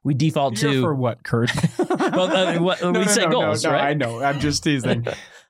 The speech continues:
Speaker 2: But here we are. We're recording this in February, and it's like, "The year for what?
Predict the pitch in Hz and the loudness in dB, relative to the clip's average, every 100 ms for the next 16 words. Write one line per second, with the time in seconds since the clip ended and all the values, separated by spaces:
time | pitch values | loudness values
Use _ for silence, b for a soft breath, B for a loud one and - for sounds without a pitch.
0 | _ 147 131 170 190 180 160 147 135 143 | _ 0 0 0 0 2 2 2 0 0
1 | 160 147 131 135 135 139 139 120 139 123 | 0 0 -2 -2 -2 -4 -4 -2 -2 -2
2 | 123 123 120 120 117 127 117 170 190 220 | 0 0 2 0 0 -2 0 2 2 2
3 | 208 185 156 110 110 | 0 0 0 0 -2